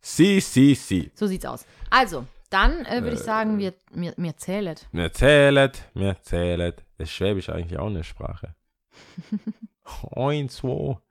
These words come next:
Speaker 1: Ich weiß gar nicht, wie es Schwäbisch
Speaker 2: Kannst du Schwäb-, kannst du
Speaker 1: Schwäbisch
Speaker 2: so
Speaker 1: zählen.
Speaker 2: auf, nee, warte kurz. Nein, kann, kannst du auf Kommando schwäbeln?
Speaker 1: Nee, nee, ich brauch so ein, ich brauch fünf, sechs Sätze.
Speaker 2: Ja,
Speaker 1: Und
Speaker 2: und
Speaker 1: dann
Speaker 2: dann
Speaker 1: am besten jemand, der auch schwäbelt.
Speaker 2: Mhm.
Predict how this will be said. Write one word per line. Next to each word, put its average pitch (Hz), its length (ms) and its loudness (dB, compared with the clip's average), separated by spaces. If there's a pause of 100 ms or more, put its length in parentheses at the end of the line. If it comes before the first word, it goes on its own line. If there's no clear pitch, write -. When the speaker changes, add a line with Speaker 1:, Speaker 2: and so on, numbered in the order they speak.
(140)
Speaker 1:
Ich 90 100 -8
weiß 123 200 0
gar 92 120 -2
nicht, 85 160 -4
wie 87 60 -4
es - 140 -10
Schwäbisch 80 520 -8
Speaker 2:
Kannst 202 380 -2
du 180 80 -4
Schwäb-, 180 560 -6
kannst 196 240 -6
du 190 60 -10
Speaker 1:
Schwäbisch 175 320 4
Speaker 2:
so - 100 -12
Speaker 1:
zählen. 147 240 4
Speaker 2:
auf, 190 140 6
nee, 220 140 2
warte 208 140 2
kurz. 196 220 -6
Nein, 190 220 -2
kann, 196 240 -6
kannst 196 400 -8
du 196 180 -4 (560)
auf 170 260 -4
Kommando 180 440 -4
schwäbeln? 160 840 -8
Speaker 1:
Nee, 82 200 -2
nee, 80 120 0
ich 80 120 -4
brauch 82 200 -2
so 85 120 -4
ein, 78 200 -6
ich - 80 -10
brauch 78 280 0 (260)
fünf, 92 280 2
sechs - 280 -4
Sätze. 80 400 -4 (460)
Speaker 2:
Ja, 160 160 -6
Speaker 1:
Und 101 80 4
Speaker 2:
und 98 100 2
Speaker 1:
dann 110 140 6
Speaker 2:
dann 104 80 2
Speaker 1:
am 104 100 2
besten 107 300 4
jemand, 98 340 2
der 85 160 -2
auch 87 240 0
schwäbelt. - 420 0
Speaker 2:
Mhm. 151 420 -6